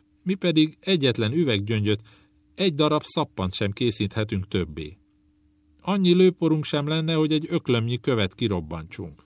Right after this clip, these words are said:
Ha pedig nincs üveg, mivel vásárolunk kölest? Vasat kellene adnunk Márnak, hogy hajói kölest hozzanak. A vasat pedig eddig sikerült megtagadni tőle.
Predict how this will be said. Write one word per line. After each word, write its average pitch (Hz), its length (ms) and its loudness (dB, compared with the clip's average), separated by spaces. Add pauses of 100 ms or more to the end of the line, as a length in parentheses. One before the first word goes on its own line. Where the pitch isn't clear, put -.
(1120)
Ha 104 100 -8
pedig 107 300 0
nincs 139 280 -2
üveg, 92 500 -2 (440)
mivel 180 320 -2
vásárolunk 175 640 0
kölest? 90 580 -4 (560)
Vasat 120 380 -2
kellene 104 420 0
adnunk 113 380 -2
Márnak, 87 520 -2
hogy 107 180 -6
hajói 123 420 2
kölest 101 380 -2
hozzanak. 85 600 -8 (580)
A 85 100 -12
vasat 123 380 -2
pedig 104 280 -2
eddig 123 260 0
sikerült 90 460 -2
megtagadni 80 640 -8
tőle. 71 440 -16